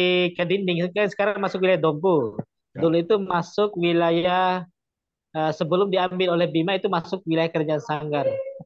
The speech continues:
Speaker 1: Tapi akhirnya <clears throat> dikembangkan, mau dikembangkan untuk ke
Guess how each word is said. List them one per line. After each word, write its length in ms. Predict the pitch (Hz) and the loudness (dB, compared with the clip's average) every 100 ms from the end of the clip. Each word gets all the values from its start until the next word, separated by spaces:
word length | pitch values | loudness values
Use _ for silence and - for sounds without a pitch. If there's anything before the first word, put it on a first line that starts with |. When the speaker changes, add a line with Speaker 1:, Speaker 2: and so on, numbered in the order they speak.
| _ - | _ -12
Speaker 1:
Tapi 400 | 139 - 180 156 | -8 -2 -2 0
akhirnya 640 | 156 156 156 190 202 196 - - - _ _ _ - | -2 -2 -2 -2 -2 -2 -8 -14 -14 _ _ _ -6
<clears throat> 420 | 226 208 170 143 - - _ - | -2 0 0 -4 -12 -20 _ -14
dikembangkan, 840 | 131 139 156 175 165 160 151 185 170 | -8 -4 -2 -2 0 -2 -2 -2 -2
mau 80 | |
dikembangkan 1000 | 160 160 156 151 151 - 170 170 165 165 147 | -2 -2 -2 -2 -4 -4 -2 0 -2 -6 -6
untuk 320 | 143 160 147 | -4 -4 -2
ke 160 | 156 | 0